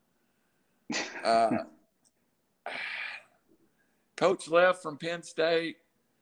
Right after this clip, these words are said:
Haven't won a game. October the second, they take a trip, uh,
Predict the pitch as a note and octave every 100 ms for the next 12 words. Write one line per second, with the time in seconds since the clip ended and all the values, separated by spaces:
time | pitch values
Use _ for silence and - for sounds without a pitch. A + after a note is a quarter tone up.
0 | _ _ _ _ _ - C#3+ E3 D3+ E3
1 | D#3+ D#3+ E3 E3 D#3+ D#3+ D#3 _ _ _
2 | _ _ - D3 G3+ A#3+ A3 F#3 A#3 A3
3 | F#3 E3+ - - _ _ - _ _ _
4 | _ _ _ C3+ D3 - F#3+ F3 C3 -
5 | G3 F3+ - - _ - B2 C#3 C#3 C3+
6 | C3+ C3+ C3